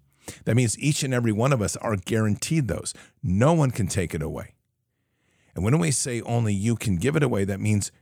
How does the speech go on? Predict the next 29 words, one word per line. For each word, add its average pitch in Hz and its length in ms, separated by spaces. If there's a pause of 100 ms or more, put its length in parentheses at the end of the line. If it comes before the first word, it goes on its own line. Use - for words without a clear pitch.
(140)
you 123 140
can 107 160
hand 131 240
it 82 80
over 147 240
to - 120
them 92 180
if 92 100
you 107 80
want 101 200
to 95 120
let 107 240
them 101 120
take 110 240
it 90 80
away. 107 380 (320)
But 87 160 (140)
nobody 127 460
has 104 380
any 117 240
right 107 440
to - 80
take 104 360
any 113 220
of 101 80
that 98 160
away 110 220
from 76 180
you. 67 100